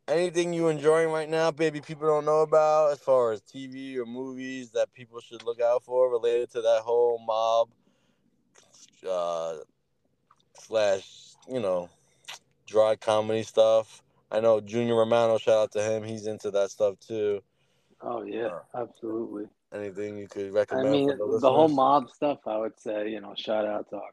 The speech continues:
Speaker 2: cousin Junior Romano. He's, he's the one that, you know, showed us all those
Speaker 1: Uh,
Speaker 2: amazing movies, him and his father. I mean, that, that's, that's, I feel like that's where I got it from. But something like The Office, like, right now,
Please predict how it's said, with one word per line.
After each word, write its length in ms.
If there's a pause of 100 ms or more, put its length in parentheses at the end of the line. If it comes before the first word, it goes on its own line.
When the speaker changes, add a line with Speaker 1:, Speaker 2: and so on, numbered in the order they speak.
Speaker 2:
cousin 380
Junior 400
Romano. 460
He's, 320 (180)
he's 240
the 100
one 260
that, 140
you 100
know, 100 (160)
showed 280
us 140
all 340
those 240 (400)
Speaker 1:
Uh, 440 (640)
Speaker 2:
amazing 500
movies, 440
him 160
and 100
his 120
father. 360
I 60
mean, 120
that, 220
that's, 400
that's, 180
I 140
feel 160
like 140
that's 220
where 140
I 60
got 220
it 120
from. 200
But 200
something 280
like 240
The 100
Office, 640
like, 160
right 200
now, 380